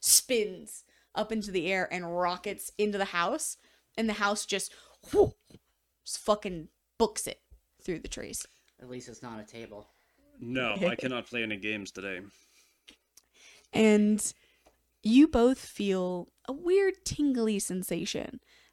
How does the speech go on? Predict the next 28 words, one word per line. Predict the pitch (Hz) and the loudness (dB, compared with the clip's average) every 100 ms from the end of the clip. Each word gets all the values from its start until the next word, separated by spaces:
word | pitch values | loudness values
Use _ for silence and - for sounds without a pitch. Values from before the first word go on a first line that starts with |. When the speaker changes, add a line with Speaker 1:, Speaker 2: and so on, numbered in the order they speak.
| - | -6
Speaker 1:
as | 220 214 | -4 -2
you | 240 277 | 0 0
are | 269 262 262 269 _ _ _ - | 0 -2 -4 -8 _ _ _ -6
gifted | 277 277 - 180 160 226 - _ _ - | -2 -2 -4 -6 -6 -6 -16 _ _ -18
something | - 202 190 - 185 302 | -8 -6 -6 -4 -6 -6
from | - 277 | -4 -2
Baba | 233 202 180 | 0 0 0
Yaga. | 190 226 285 320 - - _ _ _ _ _ _ _ _ _ _ _ _ | 2 2 2 2 0 -6 _ _ _ _ _ _ _ _ _ _ _ _
Speaker 3:
Is | 101 95 | -12 -12
it | - | -8
crippling | - 117 127 107 | -8 -6 -6 -6
depression? | - 101 127 196 185 | -8 -8 -6 -6 -4
Speaker 1:
<laughs> | 214 220 214 208 | 0 2 2 2
No. | 180 165 160 _ - - _ | 0 -2 -4 _ -20 -20 _
Uh, | 190 190 180 - | -2 2 0 -2
starting | - - - 196 185 185 196 220 - _ | -4 -4 2 4 4 2 0 -4 -6 _
from | - 190 196 | -2 0 2
the | 202 | 4
next | 196 190 - | 2 2 -2
episode, | 185 220 - 220 254 277 - - - - | -2 0 2 4 4 0 -6 -20 -14 -4
you | 226 | 0
will | 240 | 0
have | 226 247 247 254 247 | 0 -4 -2 -2 -4
the | 247 | -4
ability | 247 220 208 208 208 214 - | -2 -2 -2 -2 -4 -6 -4
of | - 220 - - | -4 -4 -8 0
gamble. | 233 226 208 - - - _ _ _ _ - _ _ _ _ _ | 4 4 4 0 -4 -14 _ _ _ _ -20 _ _ _ _ _
Once | 190 190 170 - - - - | -8 -4 -4 -6 -8 -8 -10